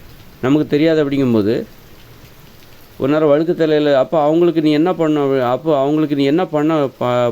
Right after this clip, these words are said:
பண்ணணும், பண்ணக்கூடாது அப்படின்னு தெரிஞ்சுக்கணும். அவங்களுடைய மனம் புண்படுற மாதிரி அந்த உடல் குறைபாடுகளை சுட்டி காட்டி கேலி பண்ணக்கூடாது.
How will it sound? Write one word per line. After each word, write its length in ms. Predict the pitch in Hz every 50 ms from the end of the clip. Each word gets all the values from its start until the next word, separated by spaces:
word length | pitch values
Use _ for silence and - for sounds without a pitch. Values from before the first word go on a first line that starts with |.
| 120 -
பண்ணணும், 540 | 123 127 139 147 156 156 160 156 143 131 120 -
பண்ணக்கூடாது 520 | 127 123 135 135 123 131 131 131 131 120
அப்படின்னு 280 | 120 113 117 127 131 123
தெரிஞ்சுக்கணும். 480 | 120 110 117 110 110 101 90 82 - - - - - - - - - - - - - - - - - - - - - - - - - - - - - - - - -
அவங்களுடைய 400 | - 123 135 139 143 139 135 131
மனம் 320 | 120 120 127 147 170 170 151
புண்படுற 440 | 156 143 147 147 139 139 135 131
மாதிரி 220 | 127 127 127 127 135 127
அந்த 260 | 123 123 127 123 117
உடல் 280 | 113 127 139 156 151
குறைபாடுகளை 600 | 127 143 139 135 139 131 131 135 127 127 127 127 127
சுட்டி 300 | 120 127 120 113 127 123
காட்டி 380 | 123 123 117 107 - 151 160
கேலி 260 | 131 117 127 135 143 135
பண்ணக்கூடாது. 460 | 113 110 92 92 85 76 76 -